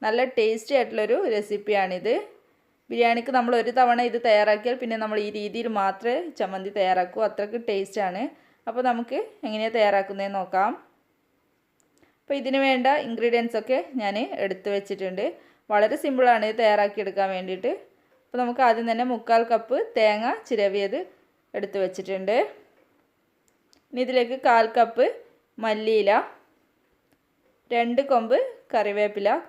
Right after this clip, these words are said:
തണ്ട് മാറ്റിയ ശേഷം ലീഫ് മാത്രമായിട്ട് എടുത്ത് വെച്ചതാണ്.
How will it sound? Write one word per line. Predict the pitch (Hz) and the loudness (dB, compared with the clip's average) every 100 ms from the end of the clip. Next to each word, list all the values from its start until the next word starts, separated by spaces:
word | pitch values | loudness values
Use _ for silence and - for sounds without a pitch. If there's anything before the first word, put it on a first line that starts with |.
| - | -2
തണ്ട് | 226 220 220 302 | -2 -2 -2 0
മാറ്റിയ | 277 208 226 226 | -2 -2 -2 -2
ശേഷം | 202 202 269 330 | -4 -2 -2 -2
ലീഫ് | 226 208 220 | -6 -6 -6
മാത്രമായിട്ട് | 208 196 202 196 196 | -6 -4 -6 -6 -10
എടുത്ത് | - 185 | -6 -8
വെച്ചതാണ്. | 180 175 175 208 | -6 -8 -6 -8